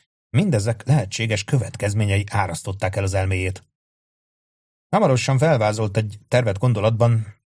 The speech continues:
nem éppen nagyra törő terv, az igaz, de a segítségével visszavehetik a kezdeményezést a kalózoktól, és megtehetik az első lépést afelé,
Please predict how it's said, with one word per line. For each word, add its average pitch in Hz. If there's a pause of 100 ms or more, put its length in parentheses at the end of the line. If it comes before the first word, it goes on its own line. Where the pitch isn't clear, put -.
(180)
nem 214
éppen 113
nagyra 143
törő 143
terv, 151
az 101
igaz, 135 (880)
de 156
a 160
segítségével 131
visszavehetik 92
a 95
kezdeményezést 98
a 95
kalózoktól, 113 (360)
és 156
megtehetik 98
az 101
első 87
lépést 95
afelé, 120